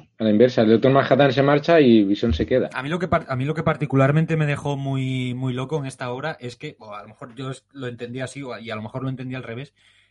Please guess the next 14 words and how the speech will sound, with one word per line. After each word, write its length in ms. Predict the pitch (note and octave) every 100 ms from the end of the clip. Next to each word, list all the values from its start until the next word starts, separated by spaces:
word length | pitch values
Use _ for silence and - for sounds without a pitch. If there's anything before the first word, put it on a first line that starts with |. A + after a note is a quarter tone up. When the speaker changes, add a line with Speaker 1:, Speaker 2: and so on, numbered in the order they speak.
| _ _ _
Speaker 2:
pero 960 | C#3+ C3 B2+ B2 B2 A#2+ A#2+ B2 B2 - _ _
me 160 | C#3
dio 100 | B2+
la 80 | D#3
impresión 560 | G3 F#3 F3+ F3+ F3+ E3+ _
al 260 | B2 B2 A#2+
leer 220 | B2 C3
la 140 | D#3
conclusión 580 | D3+ C#3+ C#3+ B2 C#3 C3
de 100 | B2+
esta 220 | B2+ A#2+
obra, 180 | A#2+ D3
que 80 |
es, 100 | A2